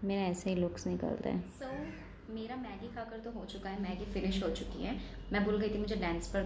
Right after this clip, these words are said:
देखना है, so that's why। अब मैं अगर before lunch कुछ खाती हूँ, then I'll let you know। Otherwise मैं मिलूँगी डायरेक्टली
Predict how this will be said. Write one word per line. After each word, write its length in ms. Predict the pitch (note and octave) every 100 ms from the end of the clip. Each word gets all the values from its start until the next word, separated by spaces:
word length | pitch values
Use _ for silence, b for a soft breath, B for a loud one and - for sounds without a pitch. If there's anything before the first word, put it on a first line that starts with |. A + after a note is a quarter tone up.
| F3+
देखना 220 | D#3+ E3
है, 140 | A3+
so 200 | - F#3+ F3+
that's 240 | F3+ -
why। 100 | - D4+ B B B B B B B - A3+
अब 180 | B3 B3
मैं 480 | A#3 A#3 B3 B3 -
अगर 380 | F#3+ A3 A3+ A#3 - -
before 340 | G#3+ G#3 G3+ A3 A3
lunch 260 | F3+ G3 G#3
कुछ 200 | G#3+ G3+
खाती 280 | - E3+ F#3+ F#3+
हूँ, 160 | G#3+ C4 - - - E3+
then 260 | E3+ E3+ E3+
I'll 140 | E3+ E3
let 160 | E3 F3+
you 80 | E3
know। 120 | D#3+ B3 - - - F#3+
Otherwise 440 | A3 A3 A#3+ - - - F#3 F#3
मैं 140 | G3
मिलूँगी 280 | A3 F#3+ G3
डायरेक्टली 460 | F#3+ E3+ E3+ F3+